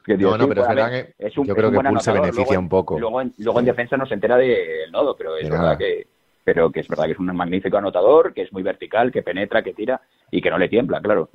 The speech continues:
Speaker 1: evidentemente.
Speaker 2: Pero se beneficia un poco de ese rol de que todo el mundo está pendiente de Stephen Curry y de Klay Thompson y él, pues,
Speaker 1: Sí, sí, sí, claro, eso
Speaker 2: aprovecha un poco eso.
Speaker 1: jugador, jugador
Speaker 2: Creo que es el
Speaker 1: listo para
Speaker 2: típico
Speaker 1: eso,
Speaker 2: que
Speaker 1: sí.
Speaker 2: seguramente se lleve un buen contrato y acabe en
Speaker 1: Sí.
Speaker 2: un equipo mucho peor que Golden State,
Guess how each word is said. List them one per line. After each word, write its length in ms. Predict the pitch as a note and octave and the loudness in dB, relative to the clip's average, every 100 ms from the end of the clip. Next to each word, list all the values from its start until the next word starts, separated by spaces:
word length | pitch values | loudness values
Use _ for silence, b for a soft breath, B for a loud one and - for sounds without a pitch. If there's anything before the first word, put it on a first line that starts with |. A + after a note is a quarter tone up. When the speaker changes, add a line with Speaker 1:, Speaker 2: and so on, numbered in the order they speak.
| - | -14
Speaker 1:
evidentemente. 440 | D#2 E2 E2 F#2+ | -12 -12 -12 -4
Speaker 2:
Pero 160 | F#2 F2 | -2 0
se 120 | F2+ | -2
beneficia 420 | E2+ E2+ G2 G#2+ | -2 -2 0 0
un 80 | G2+ | 2
poco 240 | G2+ G2+ G2+ | 2 2 2
de 100 | G2+ | 2
ese 160 | G2 | 0
rol 500 | E2 E2+ F2+ F#2+ G#2+ - | -2 0 2 2 0 -6
de 160 | - D#2 | -8 -6
que 80 | D2 | -2
todo 140 | E2 | 0
el 60 | D#2+ | 0
mundo 160 | E2+ E2 | 0 -2
está 140 | D#2 | -2
pendiente 340 | D#2+ F2+ E2+ C#2+ | -2 0 0 -4
de 80 | |
Stephen 240 | - - D2+ | -8 -14 -4
Curry 240 | F2 E2 | -2 -2
y 40 | D2 | -4
de 80 | |
Klay 140 | C#2+ D2 | -6 -6
Thompson 400 | E2+ E2 F2+ A2+ | -6 -6 -6 -6
y 60 | E2 | -6
él, 160 | D#2 E2 | -6 -10
pues, 180 | C#2+ | -8
Speaker 1:
Sí, 220 | - D#2+ - | -4 -2 -4
sí, 140 | D2+ | -8
sí, 180 | - E2+ | -4 -6
claro, 280 | - F2 G#2+ | 0 0 0
eso 160 | - E2 | 0 0
Speaker 2:
aprovecha 340 | E2+ F2 E2 | 2 2 0
un 40 | E2 | -4
poco 180 | F2 D#2+ | -6 -6
eso. 140 | E2 | -2
Speaker 1:
jugador, 400 | G#2+ G#2 A2 G2+ | 0 2 2 0
jugador 320 | - G#2 F#2+ G2+ | -8 -4 0 0
Speaker 2:
Creo 80 | A2 | 0
que 60 | |
es 100 | G#2+ | -2
el 60 | G2+ | -2
Speaker 1:
listo 100 | F2+ | -2
para 60 | G2 | -2
Speaker 2:
típico 160 | G#2+ | 0
Speaker 1:
eso, 80 | A2 | 0
Speaker 2:
que 80 | F#2 | 0
Speaker 1:
sí. 60 | - | -2
Speaker 2:
seguramente 440 | F2 F2+ G2+ F#2+ | 0 0 0 -2
se 120 | E2 | -2
lleve 140 | E2 E2 | -2 -2
un 100 | E2+ | -2
buen 160 | F#2 | -2
contrato 460 | G2+ G#2+ G#2+ G2 A2+ | -2 0 2 2 4
y 60 | F#2 | 4
acabe 640 | D#2+ F2+ E2+ D#2+ - E2 | 2 2 2 2 0 -2
en 40 | E2 | -2
Speaker 1:
Sí. 300 | E2 E2+ E2 - | -4 -6 -8 -4
Speaker 2:
un 140 | F#2 | 0
equipo 320 | E2+ F2+ D#2+ | 2 0 0
mucho 340 | E2+ F#2+ - F#2 | -2 -2 -2 2
peor 200 | F#2 F#2 | 2 2
que 100 | F2+ | 2
Golden 420 | F#2 F#2+ F#2+ F#2+ | 2 2 -2 -2
State, 460 | G2 - F#2+ A#2 | -2 2 2 2